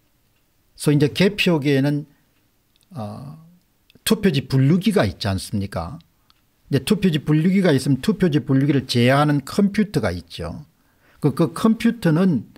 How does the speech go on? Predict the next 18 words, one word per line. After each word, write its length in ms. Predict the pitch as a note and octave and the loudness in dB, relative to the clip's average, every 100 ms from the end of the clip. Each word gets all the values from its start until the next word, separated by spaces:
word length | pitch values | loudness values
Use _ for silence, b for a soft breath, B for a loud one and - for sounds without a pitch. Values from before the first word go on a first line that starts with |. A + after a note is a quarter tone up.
| b b b b | b b b b
외부하고 640 | B2 B2+ C3 G3 F3+ D#3 C3+ | 0 2 4 2 4 2 0
통신망으로 800 | - D3+ - G3 G3 F#3+ D3 | 0 0 2 2 4 2 2
연결돼서 640 | C3+ G#3 G3+ D#3+ C3 A2+ B2 | 2 4 4 2 0 0 -2
안 180 | G2+ G#2 | -2 0
된다라고 460 | D3 F3 C#3+ G#2 | 0 2 0 0
하지만 580 | G2+ G2+ F#2 G2+ A#2 F#2 b b b b | -4 -6 -6 -4 -4 -6 b b b b
선관위청은 800 | - C3 C3+ G#3 G#3+ - F#3 D#3 | -2 2 4 4 2 0 -2 -2
굳고 720 | - A3 - - A#3 G#3 F3+ | -4 -6 -4 0 0 0 0
연결 300 | D#3 G3+ D#3+ | 2 4 2
안 160 | G#2 G2+ | 0 -2
됐다고 340 | A#2+ D3 B2 | -4 -4 -2
하지만 280 | G#2+ G#2 F#2+ | -2 -4 -4
대부분 540 | A#2 A2 A2+ F3 F#3+ | 0 2 2 0 0
그런 300 | C#3+ C#3+ A#2+ - B B B | 0 0 0 -2 B B B
선거 340 | - B2 A#2+ | -2 2 4
문제를 420 | D3+ A#2+ G#2+ G2+ | 4 2 0 -4
다루어오신 560 | G2 G2+ C3 A2+ - G#2 | -4 -2 0 -2 -4 -6
분들은 460 | F#2 F2 G2+ A#2 | -6 -6 -4 -4